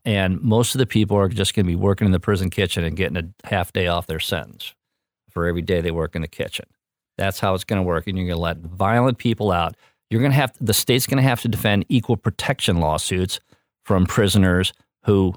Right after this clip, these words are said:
might not get to work in the prison kitchen, um, because somebody else gets to work in the prison kitchen. This is a terrible, terrible idea to put in the Constitution.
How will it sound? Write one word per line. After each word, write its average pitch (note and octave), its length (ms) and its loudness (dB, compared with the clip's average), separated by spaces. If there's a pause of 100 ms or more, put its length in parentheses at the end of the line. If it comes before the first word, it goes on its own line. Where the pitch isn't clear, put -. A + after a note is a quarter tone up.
might A2 300 0
not C3+ 220 0
get C#3 200 2
to A2+ 80 4
work G2+ 240 2
in F#2 80 4
the E2+ 80 4
prison F#2+ 320 0
kitchen, G2+ 520 0 (360)
um, F#2 460 -2 (280)
because G#2+ 260 0
somebody A#2+ 260 4
else C#3 180 4
gets F2+ 180 0
to F#2+ 80 0
work E2+ 220 0
in E2 80 0
the D2 60 -2
prison D#2 320 -2
kitchen. - 380 -8 (300)
This G#2 560 -2
is A2 280 0
a F#2+ 180 -2 (320)
terrible, G2+ 840 2 (720)
terrible C#3 420 2
idea F#2 320 0
to E2+ 80 0
put F2+ 180 -6
in D#2+ 100 -4
the D#2+ 60 -6
Constitution. - 760 -14